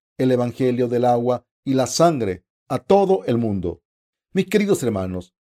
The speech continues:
somos personas despiertas. Tenemos mucho que hacer. No se preocupen por sí mismos solamente. Primero deben predicar el evangelio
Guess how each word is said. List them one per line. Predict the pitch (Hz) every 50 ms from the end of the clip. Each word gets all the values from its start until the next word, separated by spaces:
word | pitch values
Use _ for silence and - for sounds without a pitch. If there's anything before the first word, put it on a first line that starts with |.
| _ _ _ _ _
somos | - - - 214 226 208 214
personas | - 160 - - 202 202 175 139 113 101
despiertas. | 107 - _ - 123 110 92 - - 98 90 - _ _ _ _ _ _ _ _
Tenemos | - 139 143 147 151 156 151
mucho | 151 156 156 151 - 139 -
que | - 123
hacer. | - - 104 98 95 92 95 _ _ _ _ _ _ -
No | - - -
se | - 185
preocupen | 175 165 165 160 - - 202 - - - 117 98 92
por | - 113 98
sí | - 120 113
mismos | 113 113 104 110 107 107 104 101 _ _ _ _
solamente. | - - 123 120 117 113 113 120 120 110 95 - 98 90 - _ _ _ _ _ _ -
Primero | 139 147 160 156 156 160 151
deben | 135 160 160 151 147 127 -
predicar | - 123 113 120 - - 123 120 117
el | 117 113
evangelio | 113 113 117 113 - - 123 117 113 120 123 120 120